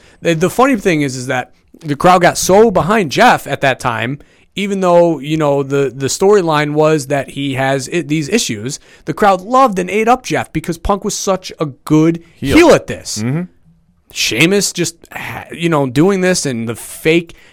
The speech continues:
Speaker 1: car acts, it's just
Speaker 2: Yeah, this
Speaker 1: Blah.
Speaker 2: is, this has just been so <laughs> bad.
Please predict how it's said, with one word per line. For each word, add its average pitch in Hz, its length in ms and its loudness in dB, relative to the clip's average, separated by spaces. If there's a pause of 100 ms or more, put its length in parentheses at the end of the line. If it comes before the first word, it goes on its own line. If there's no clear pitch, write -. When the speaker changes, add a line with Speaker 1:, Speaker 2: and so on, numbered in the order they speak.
(140)
Speaker 1:
car 175 320 -2
acts, 190 300 0
it's 165 200 -6
just 175 160 -8 (480)
Speaker 2:
Yeah, 104 280 0
this 135 260 0
Speaker 1:
Blah. 160 380 6
Speaker 2:
is, - 40 -4
this 135 200 -2
has 139 120 -2
just 127 200 -4
been 101 540 -6
so 110 540 -2
<laughs> - 20 -
bad. 95 440 0